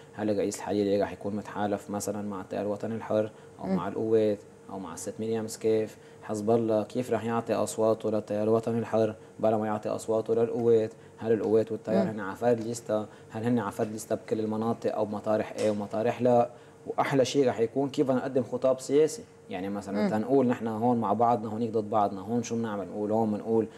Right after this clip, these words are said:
Speaker 1: نحن اثنيناتنا
Speaker 2: هو
Speaker 1: كثير
Speaker 2: إيه؟
Speaker 1: منيح،
Speaker 2: هو
Speaker 1: هونيك
Speaker 2: البعض عم
Speaker 1: بنقول
Speaker 2: بيقول أجمل ما
Speaker 1: صوتوا
Speaker 2: في هذه
Speaker 1: لبدكم إياه.
Speaker 2: الانتخابات رح يكون الخطابات.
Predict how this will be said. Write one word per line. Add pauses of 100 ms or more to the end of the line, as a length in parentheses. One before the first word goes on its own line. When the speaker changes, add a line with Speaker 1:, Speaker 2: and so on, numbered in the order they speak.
(280)
Speaker 1:
نحن
اثنيناتنا
Speaker 2:
هو
Speaker 1:
كثير
Speaker 2:
إيه؟
Speaker 1:
منيح، (220)
Speaker 2:
هو
Speaker 1:
هونيك
Speaker 2:
البعض
عم
Speaker 1:
بنقول
Speaker 2:
بيقول
أجمل
ما
Speaker 1:
صوتوا
Speaker 2:
في
هذه
Speaker 1:
لبدكم
إياه.
Speaker 2:
الانتخابات
رح
يكون (340)
الخطابات.